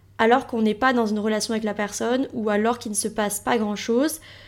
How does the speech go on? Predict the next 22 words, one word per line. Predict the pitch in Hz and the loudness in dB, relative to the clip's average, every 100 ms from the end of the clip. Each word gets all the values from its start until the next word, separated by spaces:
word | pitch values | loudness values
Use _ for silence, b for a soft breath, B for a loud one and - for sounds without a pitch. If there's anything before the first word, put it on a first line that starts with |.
| B B - | B B -2
Euh, | 202 190 196 196 | 0 2 2 0
c'est | 190 - 233 | 0 2 2
un | 214 | 2
peu | 233 | -2
ce | 269 | 0
truc | 220 - 262 214 | -2 -2 -6 -6
d'illusion | 185 269 247 233 214 247 269 294 - - - - - | -4 0 0 0 0 0 0 -2 -8 -20 -20 -20 -8
qu'on | 233 233 | -2 2
a | 254 | 4
dans | 233 | 2
notre | 214 220 | 0 0
tête | 247 247 190 | 0 0 -2
de | 220 | -4
ce | 214 - | -2 -4
que | 269 269 | -2 -2
pourrait | 226 226 233 | -4 -2 0
être | 240 | 0
cette | - 226 | -2 -6
relation | - 226 214 240 | -2 -2 0 0
avec | 226 208 | -2 -2
cette | 220 220 | -4 -4
personne | 208 240 240 | -4 0 -2